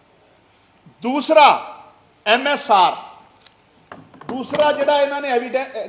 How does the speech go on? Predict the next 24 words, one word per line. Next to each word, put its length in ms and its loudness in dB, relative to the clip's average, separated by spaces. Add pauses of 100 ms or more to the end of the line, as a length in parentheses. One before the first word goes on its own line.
ਗਵਾਹ, 300 4
ਮੁੱਖ 280 0
ਗਵਾਹ 340 4
ਬਣਾਇਆ 420 0 (460)
ਅਰਵਿੰਦ 280 -6
ਜੀ 100 -12
ਦੇ 140 -2
ਖਿਲਾਫ, 360 2 (240)
ਸਾਡੇ 220 -2
ਸੁਪ-, 300 -12
ਅਹ, 260 -4 (260)
ਜਿਹੜੇ 140 -6
ਨੈਸ਼ਨਲ 300 -8
ਸੁਪਰੀਮੋ 580 -6
ਹੈ, 80 -6 (920)
ਉਹ, 220 -4
ਉਹਨਾਂ 220 -2
ਦਾ 100 0
ਨਾਂ 200 2
ਹੈ 100 4
ਮੁਗੁੰਟਾ 760 2
ਸ਼੍ਰੀਨਿਵਾਸ 800 0
ਰੈਡੀ। 360 -6 (600)
ਸ਼ਾਰਟ, 460 6